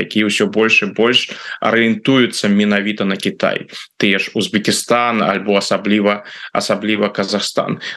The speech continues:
Так што Лукашенко, ён у пошуке падтрымкі і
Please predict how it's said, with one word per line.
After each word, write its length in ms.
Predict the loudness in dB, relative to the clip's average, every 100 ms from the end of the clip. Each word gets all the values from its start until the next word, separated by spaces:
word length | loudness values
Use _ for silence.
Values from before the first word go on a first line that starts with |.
| -4
Так 160 | -2 -2
што 240 | 0 0
Лукашенко, 560 | 0 0 2 0 -2 -2
ён 320 | 2 2 2
у 100 | -2
пошуке 560 | 0 2 2 2 -2 -2
падтрымкі 800 | -2 -2 -2 0 2 2 2
і 80 | 0